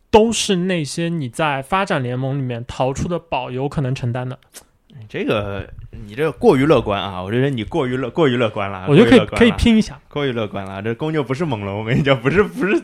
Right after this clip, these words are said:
Speaker 2: 就是动不动就能，因为公牛就是从自己培养上来讲做得不算太好的这件，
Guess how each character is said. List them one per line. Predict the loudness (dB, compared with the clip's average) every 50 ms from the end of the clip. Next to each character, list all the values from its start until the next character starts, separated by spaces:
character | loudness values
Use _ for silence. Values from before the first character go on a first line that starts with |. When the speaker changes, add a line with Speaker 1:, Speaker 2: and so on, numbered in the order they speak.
| -4 -12 -12
Speaker 2:
就 | -4 -4 -4
是 | -4 -4 -8 -16 _ _ _
动 | 0 0 0
不 | 2 0
动 | 0 0 0
就 | 0 0
能， | -2 -2 -6 -8 -12 _ _ _ _ _ _ _
因 | -6 -4 -4
为 | -2 -4 -6 -8 _
公 | -8 -6 -4
牛 | -4 -4
就 | -4 -6 -6
是 | -8 -8 -8 -10 -12
从 | -12 -12 -12 -12 -10
自 | -10 -10
己 | -10 -10
培 | -8 -8 -8
养 | -8 -8 -10 -10
上 | -10 -12
来 | -10 -12 -12
讲 | -12 -14 -16 -16 -18 -16
做 | -12 -10 -10 -10
得 | -10 -12 -14
不 | -16 -18 -14
算 | -14 -12 -12
太 | -12 -14
好 | -16 -18 -20 -20
的 | -20 -20 -20 _
这 | -20
件， | -20 -20